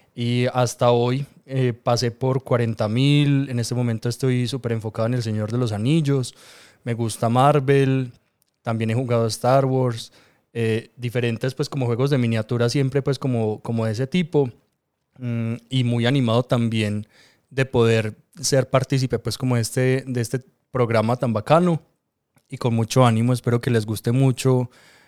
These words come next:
eh, lo que tenemos para ustedes en,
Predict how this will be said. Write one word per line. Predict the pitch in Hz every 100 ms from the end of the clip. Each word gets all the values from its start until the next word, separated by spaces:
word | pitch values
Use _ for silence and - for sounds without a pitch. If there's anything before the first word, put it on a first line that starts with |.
| _ -
eh, | 113 110 107 110
lo | 120
que | 113
tenemos | - 110 120 -
para | 113
ustedes | 110 - 107 120
en, | 123 107 104 104